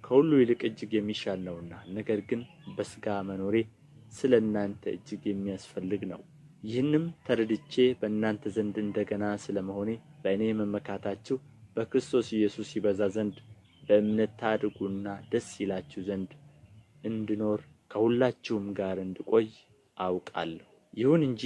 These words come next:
መጥቼ ባያችሁ ወይም ብርቅ በአንድ ልብ ስለ ወንጌል ሃይማኖት አብራችሁ እየተጋደላችሁ በአንድ መንፈስ እንድትቆሙ ስለ ኑሮአችሁ እሰማ ዘንድ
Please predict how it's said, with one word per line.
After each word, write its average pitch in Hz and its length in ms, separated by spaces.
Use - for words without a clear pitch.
መጥቼ 110 540
ባያችሁ 98 680
ወይም 95 240
ብርቅ 98 360
በአንድ 110 460
ልብ 104 220
ስለ 107 260
ወንጌል 101 500
ሃይማኖት 98 640
አብራችሁ 117 580
እየተጋደላችሁ 98 1040
በአንድ 113 460
መንፈስ 107 380
እንድትቆሙ 104 680
ስለ - 260
ኑሮአችሁ 107 600
እሰማ 98 380
ዘንድ 110 280